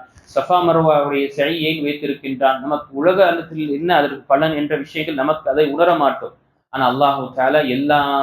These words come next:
இபாதத்களிலும் எல்லா கட்டளைகளையும் அல்லாஹ் தஆலா என்ன செய்திருக்கின்றான்? உலகத்துடைய, அஹ், பலன்களை வைத்திருக்கின்றான். அதனுடன் மறுமையுடைய நாம் என்ன செய்ய வேண்டும்? அந்த ம-, அல்லாஹ்வுடைய பொருத்தத்தை நாடிய வண்ணமாகவும் மறுமைக்காக நாம் செய்தோம் என்றால்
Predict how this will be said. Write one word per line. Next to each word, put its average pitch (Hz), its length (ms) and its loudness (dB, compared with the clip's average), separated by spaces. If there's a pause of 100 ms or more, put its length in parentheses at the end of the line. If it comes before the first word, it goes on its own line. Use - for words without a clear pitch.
(240)
இபாதத்களிலும் 135 920 0 (240)
எல்லா 139 460 0
கட்டளைகளையும் 131 580 0
அல்லாஹ் 127 140 0
தஆலா 123 200 0
என்ன 131 240 -4
செய்திருக்கின்றான்? 127 640 -2 (460)
உலகத்துடைய, 170 720 -2 (260)
அஹ், 127 160 0
பலன்களை 147 440 0
வைத்திருக்கின்றான். 135 920 -2
அதனுடன் 131 500 -2
மறுமையுடைய 139 680 -4
நாம் 185 260 0
என்ன 175 180 -2
செய்ய 156 220 -6
வேண்டும்? 151 200 -6
அந்த 127 160 -8
ம-, 127 320 -4
அல்லாஹ்வுடைய 143 640 0
பொருத்தத்தை 139 580 -8
நாடிய 117 320 -4 (200)
வண்ணமாகவும் 113 640 -8 (560)
மறுமைக்காக 147 640 2
நாம் 127 160 -2
செய்தோம் 127 400 -4
என்றால் 139 400 0